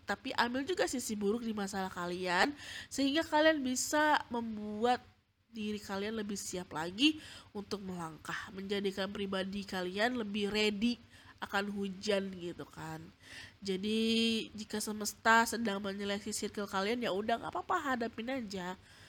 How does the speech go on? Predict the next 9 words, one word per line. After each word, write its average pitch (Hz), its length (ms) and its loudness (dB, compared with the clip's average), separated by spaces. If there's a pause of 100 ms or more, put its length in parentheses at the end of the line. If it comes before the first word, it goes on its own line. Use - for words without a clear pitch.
(260)
dan 202 240 0
yakinkan 208 480 -4
bahwa 190 320 0
akan 190 240 -4
ada 185 80 -4
pelangi 302 400 -2
di 277 80 -2
setiap 208 400 -6
badainya. 165 440 -8